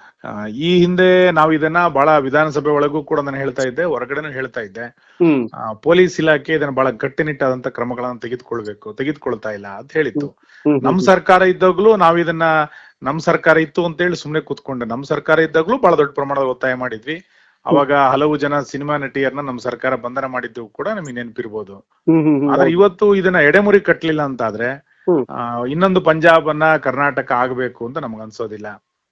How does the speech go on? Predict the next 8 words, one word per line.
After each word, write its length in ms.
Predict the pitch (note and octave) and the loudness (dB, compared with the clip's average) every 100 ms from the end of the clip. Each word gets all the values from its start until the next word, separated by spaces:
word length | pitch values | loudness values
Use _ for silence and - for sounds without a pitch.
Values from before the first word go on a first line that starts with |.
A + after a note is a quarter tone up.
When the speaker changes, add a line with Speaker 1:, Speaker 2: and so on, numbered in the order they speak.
| _ - | _ -2
Speaker 2:
ಹ್ಮ್, 80 | C#3 | 2
ಹ್ಮ್. 100 | B2+ | 2
Speaker 1:
ಮತ್ತು 500 | - G#3 F3+ F#3 F3+ | 2 0 0 0 0
ರಾಜಾರೋಷವಾಗಿ 1120 | A2+ D3+ A3 A3+ A3 G3+ G#3 G3 F#3 F#3 F#3 | 2 4 6 6 4 2 2 4 2 2 0
ಹೆಣ್ಣು 200 | E3 F3+ | 0 -4
ಮಕ್ಕಳನ್ನ 340 | E3+ E3+ E3 | -6 -6 -6
ಕರ್ಕೊಂಡು 360 | D3+ C#3 D#3 C#3+ | -6 -8 -6 -6
ಹೋಗ್ತಾರೆ, 400 | B2+ C3+ C3 | -8 -8 -6